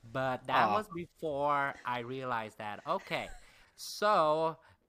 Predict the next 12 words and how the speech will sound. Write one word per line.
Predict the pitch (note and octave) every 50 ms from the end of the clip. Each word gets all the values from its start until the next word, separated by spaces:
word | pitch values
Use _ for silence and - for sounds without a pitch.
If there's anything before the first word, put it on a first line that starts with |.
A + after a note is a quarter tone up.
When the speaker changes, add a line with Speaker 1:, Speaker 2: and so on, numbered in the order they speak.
| _ _ _ -
Speaker 1:
uh, | C#3 C#3 C#3 C3+ C#3 C3+ C3+ C3+ C3+ C#3 C#3+
you | D3+
know, | D#3 D#3 D3 C#3+ -
to | - - D#3
be | C3+ C3 C#3 C#3 C3+ C3+ -
a, | - B2 B2 B2 A#2+ A#2+ A#2+
uh, | A#2+ A#2 A#2 A#2 A#2 A#2 A2+ A2 A2 G#2+ G#2 - _ _ _
you | - C3+ C3+
know, | C3+ C3 B2+ A#2+ A#2+ -
to | - - C3+ - -
operate | C3+ C#3+ E3+ - - E3+ D3 B2+ A#2+ - _ -
as | A2+ A#2 A#2 G#2+